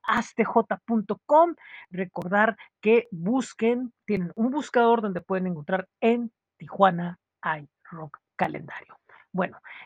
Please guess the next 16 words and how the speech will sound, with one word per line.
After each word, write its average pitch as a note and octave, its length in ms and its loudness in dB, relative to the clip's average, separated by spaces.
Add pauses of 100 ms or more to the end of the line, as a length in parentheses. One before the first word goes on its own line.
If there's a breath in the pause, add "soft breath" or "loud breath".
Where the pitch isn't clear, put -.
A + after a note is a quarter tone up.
eh, G#3+ 340 4
¿qué D4 120 2
más D4 140 0
tenemos D4+ 280 2
esta D4 160 -4
semana D4 480 4
de C#4 180 6
información B3+ 460 -2
para B3 120 4
ustedes A#3 320 2
aquí A3 280 -6
en, G#3+ 160 -2
en A3 120 0
Tijuana G#3+ 380 -2
hay A3+ 80 2
Rock? C#4+ 320 8